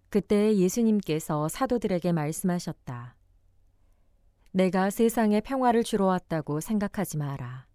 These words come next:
평화가 아니라 칼을 주러 왔다. 나는 아들이 아버지와 딸이 어머니와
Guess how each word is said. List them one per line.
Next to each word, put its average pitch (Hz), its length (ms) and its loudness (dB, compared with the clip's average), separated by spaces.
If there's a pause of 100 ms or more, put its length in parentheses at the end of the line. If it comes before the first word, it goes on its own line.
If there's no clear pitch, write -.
(880)
평화가 202 460 2
아니라 147 540 -2
칼을 233 340 -2
주러 170 200 -4
왔다. 123 600 -10 (1300)
나는 180 560 2
아들이 185 400 2
아버지와 147 840 -2 (240)
딸이 208 260 2
어머니와 160 760 2